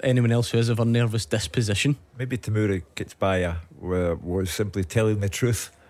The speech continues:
Speaker 2: when he said there's no danger that Scotland will qualify, and that, you know, this is the,
Speaker 1: Mm.
Speaker 2: the down payment on nine wins out of nine against Cyprus.
Speaker 1: Well, I had to, you know, I've, I've enjoyed reading some of the stuff because I am nowhere near intelligent enough to know how th-,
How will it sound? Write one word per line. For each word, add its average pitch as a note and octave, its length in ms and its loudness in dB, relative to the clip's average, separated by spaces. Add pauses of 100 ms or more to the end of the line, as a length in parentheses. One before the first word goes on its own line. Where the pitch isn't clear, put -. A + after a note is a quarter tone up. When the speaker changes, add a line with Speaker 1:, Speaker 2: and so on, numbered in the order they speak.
(220)
Speaker 2:
when G2+ 120 -2
he G2 80 2
said F#2+ 260 0
there's F#2 160 -2
no A2+ 180 2
danger G#2 500 -2
that F#2+ 160 -4
Scotland G2 500 -4
will G2 160 0
qualify, F2 680 -2 (120)
and F2 260 -4
that, F2 240 -2
you G2+ 80 -2
know, F#2 100 0
this G#2 220 -2
is F#2+ 80 -4
the, F2 220 -2
Speaker 1:
Mm. G2 320 2
Speaker 2:
the G#2+ 100 2
down D3 400 4
payment B2 480 0
on G#2+ 300 0
nine B2 400 2
wins A2+ 320 2
out A2 180 4
of F2 100 -4
nine G2+ 280 2
against F#2+ 400 0
Cyprus. F2+ 340 -2 (220)
Speaker 1:
Well, B2+ 100 6
I C3+ 40 6
had C3 120 2
to, B2 220 2
you C3 160 2
know, A2+ 100 4 (160)
I've, A#2 220 0
I've A2+ 260 0 (100)
enjoyed C#3 520 4
reading B2 240 4
some B2 180 4
of A#2 60 2
the A2 80 2
stuff - 280 0
because A2+ 280 2
I B2 380 6 (240)
am A2+ 100 2
nowhere B2 200 6
near A#2 220 4
intelligent A2 880 2
enough A2+ 240 0
to - 100 0
know G#2+ 220 4
how A2+ 100 6
th-, G#2 220 2